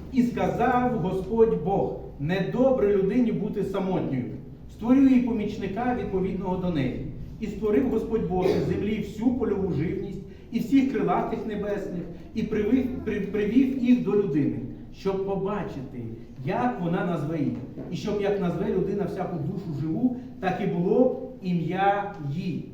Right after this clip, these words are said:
Тобто Господь розповідає про створення, був створений Адам, і от Господь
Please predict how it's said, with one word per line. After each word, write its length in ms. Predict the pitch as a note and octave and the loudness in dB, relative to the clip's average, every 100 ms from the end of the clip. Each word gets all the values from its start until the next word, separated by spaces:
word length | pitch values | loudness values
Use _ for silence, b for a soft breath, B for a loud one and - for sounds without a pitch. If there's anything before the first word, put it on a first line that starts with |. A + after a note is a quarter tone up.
| - | -8
Тобто 220 | E3+ F3+ | -8 -4
Господь 360 | F3+ F3+ B3+ G#3+ | -6 -2 -4 -4
розповідає 640 | F#3 G#3 G3+ B3 A#3+ A3+ | -6 -6 -4 0 0 0
про 380 | F3+ F3 E3 - - - | -2 -4 -4 -6 -10 -20
створення, 640 | - A3+ C#4+ C#4 B3+ B3+ - B B - | -8 -2 0 2 0 0 -6 B B -2
був 200 | A3+ A#3 | 0 0
створений 440 | G#3+ G3+ F#3 F3 | -2 -2 2 2
Адам, 520 | F3 F3 B3+ C4+ C4 G3 | 0 0 0 0 -2 -2
і 100 | F#3 | -2
от 80 | F3+ | -2
Господь 420 | G3 - B3+ | -4 -2 -2